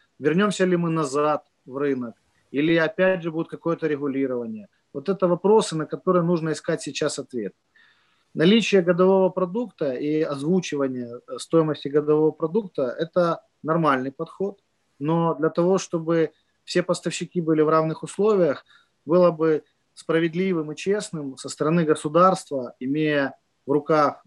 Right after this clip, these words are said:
э, порядка четырнадцати миллиардов кубов газа украинской добычи, предложить аналогичный продукт в рынок. Ну, условно, есть необходимость годового контракта.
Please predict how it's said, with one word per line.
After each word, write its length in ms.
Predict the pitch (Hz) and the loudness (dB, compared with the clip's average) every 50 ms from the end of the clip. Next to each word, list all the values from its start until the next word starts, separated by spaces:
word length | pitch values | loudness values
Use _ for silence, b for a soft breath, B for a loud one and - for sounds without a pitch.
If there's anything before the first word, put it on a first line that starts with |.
| _ | _
э, 300 | 123 117 117 117 113 113 - - | -14 -12 -10 -10 -10 -10 -4 0
порядка 420 | 135 139 143 135 139 - 135 117 | 2 2 2 2 0 -2 -6 -6
четырнадцати 600 | - - - - 151 147 139 135 135 - - 131 | -6 -8 -4 0 2 2 2 2 -2 -6 -8 -6
миллиардов 580 | 127 127 127 135 131 135 131 123 123 113 - _ - | -4 0 0 2 2 2 0 0 -4 -4 -6 _ -12
кубов 300 | 123 120 123 123 120 117 | -8 -4 -4 -4 -2 0
газа 440 | 123 131 127 120 113 113 113 110 113 | 0 2 2 2 0 -2 -4 -6 -6
украинской 520 | - - - 139 135 135 131 - - 135 | -8 -6 -4 -2 -2 -2 -2 -4 -6 -2
добычи, 400 | 147 196 208 180 170 - - - | 2 4 4 4 2 0 -2 -4
предложить 560 | - - 143 143 147 151 143 160 190 180 - | -6 -4 0 2 4 4 6 6 4 4 4
аналогичный 640 | 147 147 143 143 143 139 143 156 147 - - 147 135 | 2 2 2 2 2 0 -2 -6 -8 -6 -6 -6 -4
продукт 460 | - 147 135 135 156 180 170 - - | -2 -2 0 2 2 0 0 0 -2
в 60 | 131 | 0
рынок. 400 | 135 143 131 117 104 95 - _ _ _ _ _ _ _ _ _ _ _ _ _ _ _ _ _ _ _ _ _ _ _ _ - | 2 4 4 2 0 -4 -14 _ _ _ _ _ _ _ _ _ _ _ _ _ _ _ _ _ _ _ _ _ _ _ _ -14
Ну, 240 | 113 110 110 110 | -12 -12 -10 -10
условно, 720 | - - - - - 170 175 175 165 160 156 151 147 139 - b b b b b b _ - - - - | -8 -8 -6 0 4 6 6 8 8 6 6 6 6 4 2 b b b b b b _ -20 -20 -12 -6
есть 400 | 139 151 190 208 196 185 - _ _ _ _ _ _ _ _ _ _ - | 0 2 6 6 6 4 2 _ _ _ _ _ _ _ _ _ _ -12
необходимость 1000 | 160 170 165 165 160 - - 170 160 156 156 170 170 156 139 123 113 - - - _ _ _ _ _ _ _ _ _ _ _ - | -8 -6 -6 -6 -4 -4 -4 -4 -4 -4 -2 -2 0 0 0 -2 -6 -8 -12 -18 _ _ _ _ _ _ _ _ _ _ _ -4
годового 500 | 147 147 151 160 156 160 156 147 143 135 | -2 2 2 4 4 4 2 2 0 -2
контракта. 680 | - 139 131 - 123 120 117 113 - _ - 165 175 | -4 -8 -8 -8 -6 -6 -6 -6 -8 _ -14 -14 -14